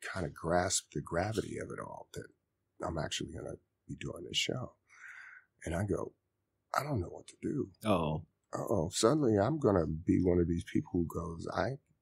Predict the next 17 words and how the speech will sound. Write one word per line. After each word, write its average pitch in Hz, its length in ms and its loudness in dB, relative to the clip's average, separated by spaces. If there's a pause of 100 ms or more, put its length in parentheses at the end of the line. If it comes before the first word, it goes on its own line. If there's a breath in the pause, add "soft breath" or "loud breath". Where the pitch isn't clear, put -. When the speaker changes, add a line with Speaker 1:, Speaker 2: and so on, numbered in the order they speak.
(180)
Speaker 1:
don't 80 220 -4 (220)
know 82 80 -6
what 80 200 -4
to - 80 -14
cook." - 320 0 (960 soft breath)
And 95 340 4
so 92 560 6 (140)
I 101 100 2
started 139 400 4
talking 95 580 2 (140)
to, 78 340 2
um, 62 320 -8 (1080)
the 92 220 2
Michelin 92 520 10
star 85 420 0
chef - 520 0
that - 160 -2